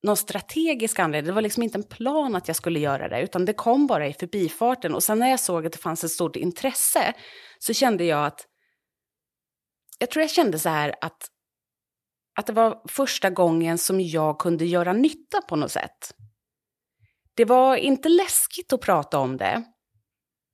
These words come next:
Det var inte läskigt att prata om psykisk ohälsa överhuvudtaget, för att jag satt bara ensam i ett rum med en kamera.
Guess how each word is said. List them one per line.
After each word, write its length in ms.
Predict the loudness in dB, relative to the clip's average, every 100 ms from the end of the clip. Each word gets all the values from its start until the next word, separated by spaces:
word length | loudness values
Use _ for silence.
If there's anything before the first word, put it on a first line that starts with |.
| _ _ _
Det 60 | -2
var 80 | 0
inte 140 | 2
läskigt 440 | 2 2 -2 -4 -2
att 60 |
prata 220 | 0 0
om 60 | -2
psykisk 440 | -2 -4 -4 -2
ohälsa 480 | 0 0 -2 -4 -4 0
överhuvudtaget, 1120 | 0 0 -2 -2 0 2 2 2 -2 -4 -16 _ _ _ _ 0
för 80 |
att 140 | 0 2
jag 100 | 0
satt 260 | 0 -4
bara 260 | 0 2 4
ensam 540 | 2 0 -2 -2 0
i 40 | 0
ett 120 | 0
rum 260 | 2 2 2
med 100 | 0
en 80 |
kamera. 500 | 0 0 0 0 -4